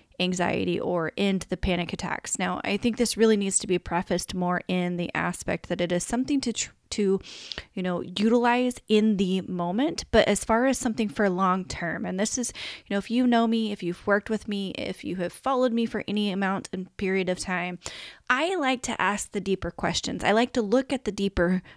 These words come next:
piece of what's going on. This isn't ever about a quick fix for me. And that is what people see this. They get this false hope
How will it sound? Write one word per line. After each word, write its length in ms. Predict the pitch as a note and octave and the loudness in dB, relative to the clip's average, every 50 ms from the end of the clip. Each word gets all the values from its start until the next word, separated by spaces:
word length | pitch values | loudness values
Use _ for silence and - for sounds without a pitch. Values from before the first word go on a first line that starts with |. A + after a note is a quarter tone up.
| _ _ _ _ - - | _ _ _ _ 2 4
piece 300 | C4 A#3 G3 - - F#3 | 4 4 4 2 0 -2
of 160 | F#3 - - | -2 0 0
what's 240 | F3+ E3+ - - - | 0 0 0 -2 -2
going 340 | - G3 F#3 F3+ F3 - | 0 2 2 2 0 0
on. 300 | - D3+ F3 E3 - - - - | -2 -2 -2 -2 -4 -6 -4 -2
This 180 | G3 F#3 - - | -2 -2 0 2
isn't 400 | - B3 A#3+ C4+ C#4 C4+ A#3+ - _ | 2 2 4 4 2 0 0 0 _
ever 340 | G#3 G3+ G3 F#3 F#3+ E3+ - - | 2 2 4 2 2 0 0 -2
about 340 | - F#3 - F#3 F3 F3 - - | -4 -2 0 2 0 0 0 -2
a 80 | F#3 | -6
quick 380 | - - - A3+ A3 A3 - - - | -6 -4 -2 -2 -2 -2 -2 -10 -14
fix 380 | - - - G3 E3 - - - | -16 -4 -4 -4 -2 -2 -6 -6
for 160 | - F3 E3 | -4 -4 -2
me. 200 | F3 E3+ E3+ F#3+ | -2 -2 -2 -2
And 120 | F#3+ F3+ | -2 -2
that 240 | F#3 F3+ G3+ - - | -2 -2 -2 -2 0
is 220 | B3 A#3+ - - - | -2 -2 -2 0 0
what 280 | G#3 G3 G3 F#3+ - - - - - - - - - | 2 2 2 0 -2 -10 -12 -14 -14 -14 -16 -16 -8
people 320 | - - C#4 - C#4 C4 | -4 -4 -2 0 0 0
see 320 | A#3+ - - - C4+ C#4 C4+ | 0 -2 0 2 2 2 2
this. 340 | G3 F3+ - F#3 - - | 2 0 -2 -2 -4 -6
They 200 | - - F#3 F3+ | -4 -4 -4 -4
get 320 | F3+ - - A3 A3+ - - | -4 -2 -2 -2 -2 0 -2
this 180 | G#3+ G3 - - - | -4 -4 -4 -8 -14
false 420 | - - - A#3 A#3+ C4 - - | -18 -2 0 2 2 2 0 -4
hope 460 | - - - - G#3+ F#3 G#3 - - | -8 -4 0 2 2 2 0 -4 -8